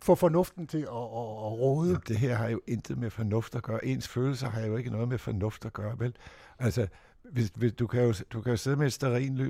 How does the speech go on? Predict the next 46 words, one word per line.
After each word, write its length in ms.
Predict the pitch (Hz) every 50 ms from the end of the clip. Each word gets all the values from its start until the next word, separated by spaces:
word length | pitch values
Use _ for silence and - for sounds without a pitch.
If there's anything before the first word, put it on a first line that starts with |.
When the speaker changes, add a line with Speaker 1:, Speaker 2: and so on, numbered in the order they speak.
| - -
Speaker 2:
og 20 | 117
så 100 | 123 123
kan 120 | - 127
du 60 | -
sætte 260 | - - 131 113 -
fingeren 340 | - 139 139 127 139 135 123
ind 160 | 120 117 120
i 60 | 131 117
stearinlyset 760 | - - 123 117 120 117 131 131 123 127 123 110 - - 120
og 60 | 110
sige, 260 | - - 123 117 110 - - - - - - - -
altså, 360 | - 131 113 - - 120 110 90 - - - - - - -
øh, 80 | - - - - - - - 170 190 - - - - - - 175 160
s-, 180 | - - - - - - - - -
smerte, 580 | - - - 120 110 104 110 120 127 147 123 - - - - - _ - - - - -
øh, 240 | 139 - - - 92 92 - 170
det 120 | 135 -
er 60 | 135 131
jo 120 | 123 117
ikke, 220 | 110 110 131 143
det 180 | 135 - - -
er 80 | 123 127
jo 120 | 123 117
ikke 220 | 107 107 127 120
vigtigt. 380 | 85 107 104 - - 135 127 -
Det 80 | 120 117
er 40 |
noget 200 | 104 117 113 95
rent 160 | 107 117 - 101
psykologisk, 880 | - - 131 104 101 95 92 101 104 113 110 120 - - - - - _ - - - - - _ - - -
ikke? 220 | 117 127 - -
Og 80 | 110 98
så 260 | - - 110 110 - - -
blive 220 | - - 117 104 90
ved 140 | 123 131 139
med 160 | 131 131 123
at 80 | 107 95
have 120 | 107 101
fingeren 400 | - - 123 117 117 120 113 101
ind 120 | 101 98 107
i 40 |
stearinlys, 600 | 107 - - 113 110 110 113 104 113 117 - -
indtil 260 | 120 117 104 - 139 123
den 100 | 98 -
brænder 300 | - 98 98 95 95 92
væk. 340 | 82 113 107 113 - -